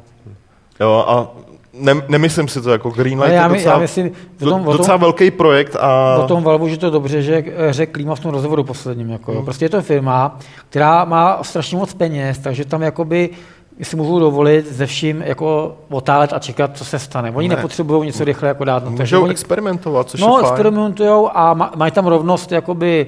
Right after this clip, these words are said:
Speaker 2: postavení, takže nikdo jako, jako nějak moc neřídí. Takže prostě,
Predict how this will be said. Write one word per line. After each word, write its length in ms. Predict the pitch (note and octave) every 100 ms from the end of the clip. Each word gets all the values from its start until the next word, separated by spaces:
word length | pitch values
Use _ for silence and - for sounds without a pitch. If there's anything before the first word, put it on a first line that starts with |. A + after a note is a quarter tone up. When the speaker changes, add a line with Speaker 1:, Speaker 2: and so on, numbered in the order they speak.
| -
Speaker 2:
postavení, 720 | D3 - C#3+ C3 C#3+ C#3 D3 - -
takže 220 | B2+ D3
nikdo 200 | D3+ D3+
jako, 220 | D#3 E3
jako 160 | E3 E3
nějak 160 | D#3+
moc 160 | E3+ F3+
neřídí. 600 | C#3 C3 C3 B2+ B2+ D#3+ - - - - - - _ _
Takže 280 | - C3 D3
prostě, 440 | D3 D3 - F#3